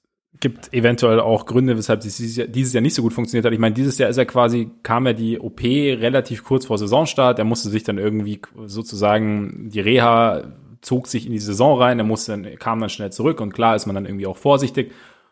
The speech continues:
und, äh, gibt ihm während der Saison die Zeit, die er braucht. Aber es gab halt eben nicht so dieses, okay, Off-Season-Ding, jetzt mal komplett Ruhe, dann irgendwie gezielt am Spiel arbeiten, sich gezielt überlegen.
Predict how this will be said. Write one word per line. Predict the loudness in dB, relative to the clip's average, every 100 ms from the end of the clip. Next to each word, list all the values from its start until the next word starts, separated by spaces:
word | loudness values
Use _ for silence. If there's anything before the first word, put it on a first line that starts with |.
| _
und, | -8 -6 -6 -8
äh, | -10 -4
gibt | -4 -2
ihm | 0 2
während | 2 4
der | 2
Saison | 2 0 0
die | -2
Zeit, | 0 0 0
die | -4
er | -2
braucht. | 2 2 2 -6
Aber | -10 -8
es | -6
gab | -4 -2
halt | -4
eben | -4 -4
nicht | -4
so | -4 -4
dieses, | -2 -4 -4 -4 -8 -14 _ _ _ _ _
okay, | 0 4 4 2 -6 _ _
Off-Season-Ding, | -6 -4 -2 -2 0 0 0 0 -6 -12 _ _
jetzt | _
mal | -10
komplett | -6 0 0 0 0
Ruhe, | 4 4 4 0 -4 _ _ _
dann | 2 2 2
irgendwie | -2 -6 -6
gezielt | -6 0 2 2
am | 0
Spiel | -2 0 0
arbeiten, | 2 0 2 0 0 -6
sich | -10 -10
gezielt | -12 -2 0 0
überlegen. | -2 2 2 2 -4 -6 -8 -12